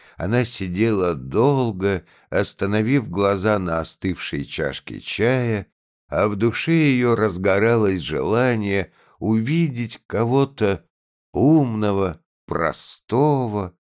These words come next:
спросить его о многом. И как будто,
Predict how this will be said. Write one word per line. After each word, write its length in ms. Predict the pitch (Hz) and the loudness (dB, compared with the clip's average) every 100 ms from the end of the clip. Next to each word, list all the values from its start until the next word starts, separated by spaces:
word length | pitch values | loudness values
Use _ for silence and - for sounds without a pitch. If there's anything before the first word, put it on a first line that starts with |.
| _ _ | _ _
спросить 920 | - - - - 104 98 - 156 151 90 | -16 -14 -8 -2 -2 -2 -2 -2 0 -2
его 540 | 90 71 95 87 - _ _ _ - | -2 -2 -2 -4 -10 _ _ _ -6
о 140 | 78 | -4
многом. 760 | 69 60 57 65 65 - 50 - _ _ _ _ _ _ | -4 -8 -8 -8 -10 -14 -18 -20 _ _ _ _ _ _
И 140 | 92 90 | -4 -2
как 240 | 73 62 | -4 -2
будто, 500 | 104 110 - 76 | 0 0 0 -4